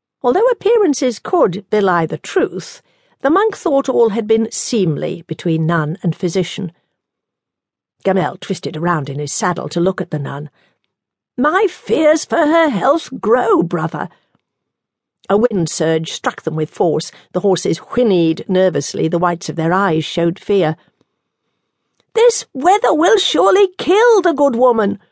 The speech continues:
Extending his hand in supplication, Gamel shouted, "Would she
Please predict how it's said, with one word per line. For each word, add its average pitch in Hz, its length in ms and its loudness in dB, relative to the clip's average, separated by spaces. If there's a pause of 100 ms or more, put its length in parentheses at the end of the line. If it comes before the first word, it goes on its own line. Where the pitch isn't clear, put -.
(760)
Extending 196 480 0
his 160 140 -2
hand 202 240 -2
in 160 120 0
supplication, 170 800 -6
Gamel 165 320 -2
shouted, 190 520 -4 (600)
"Would 415 260 2
she 427 220 2